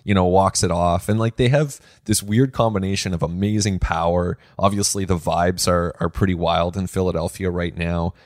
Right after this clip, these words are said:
They have bad defense, obviously, at, at certain positions. Um, but,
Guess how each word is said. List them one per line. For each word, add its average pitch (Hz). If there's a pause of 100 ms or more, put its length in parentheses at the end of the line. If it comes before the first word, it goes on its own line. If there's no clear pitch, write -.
(120)
They 113 (380)
have 95
bad 82
defense, 98
obviously, 90
at, -
at 82
certain 87 (280)
positions. 92
Um, 85 (100)
but, 117